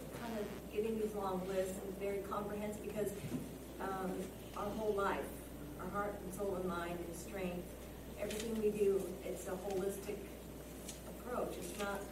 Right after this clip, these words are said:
compartmentalized into some things are just things we do and other things we are serving the Lord. Everything is an opportunity to, uh, everything is, like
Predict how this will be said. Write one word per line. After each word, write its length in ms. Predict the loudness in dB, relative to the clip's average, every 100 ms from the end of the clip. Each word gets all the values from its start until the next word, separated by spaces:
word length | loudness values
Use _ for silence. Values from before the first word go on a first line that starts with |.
| -4
compartmentalized 880 | 0 0 0 -2 0 0 0 0 0
into 320 | -2 -2 -2 -2 -6 -8 -8 -6
some 140 | -2 0
things 280 | 2 4 4
are 120 | 2 2
just 200 | 0 -2 -6 -8 -8 -8 -8 -8 -8 -6
things 160 | -4 -2 0
we 200 | 4 6
do 140 | 6
and 100 | 4 2
other 160 | 0 0
things 200 | -2 -2 -2
we 60 | -2
are 140 | -2 -2 -4 -2
serving 260 | 0 0 -2
the 160 | 0
Lord. 260 | 2 2 0 -2 -2
Everything 400 | 0 0 2 0
is 120 | -2 -2
an 60 |
opportunity 600 | 2 4 4 4 2 0 -2 -4 -6 -6 4 6 6 2 0
to, 80 | 0 2 0 -2 -6 -6 -6
uh, 40 | -6 -4 -4 -2
everything 400 | 0 0 2 4
is, 320 | 4 4 2 -4 -4
like 140 | -2